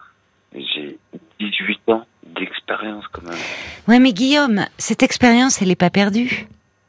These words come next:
Speaker 2: Vous comprenez bien que cette expérience, elle, euh,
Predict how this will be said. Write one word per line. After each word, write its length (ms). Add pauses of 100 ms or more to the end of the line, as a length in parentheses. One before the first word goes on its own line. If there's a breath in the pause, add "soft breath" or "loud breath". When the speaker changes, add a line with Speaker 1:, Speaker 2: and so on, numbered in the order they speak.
(120)
Speaker 2:
Vous 100
comprenez 380
bien 180
que 280
cette 260
expérience, 800 (580 loud breath)
elle, 180
euh, 280